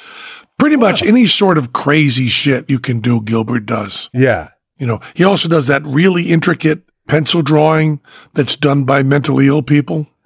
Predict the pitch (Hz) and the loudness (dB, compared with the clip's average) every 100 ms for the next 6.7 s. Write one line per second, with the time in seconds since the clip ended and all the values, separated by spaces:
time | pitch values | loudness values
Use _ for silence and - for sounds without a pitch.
0 | - 190 147 117 117 113 - 123 131 147 | -2 2 2 0 0 -2 -2 0 2 2
1 | 156 - - 123 139 139 123 - 131 135 | 0 -4 -6 -2 0 0 -2 -2 -2 0
2 | 139 143 160 131 - 156 160 156 _ _ | 0 0 0 -2 -2 2 2 0 _ _
3 | _ _ _ - 156 160 - 143 156 143 | _ _ _ -2 0 0 0 2 2 2
4 | 165 147 127 107 - 127 - - - - | 0 2 -2 -2 -2 -2 -4 -10 -20 -20
5 | _ - 139 143 147 147 151 139 143 123 | _ -4 0 2 2 2 0 0 -2 -4
6 | 143 - - 139 139 - | -4 -4 -2 -2 -2 -6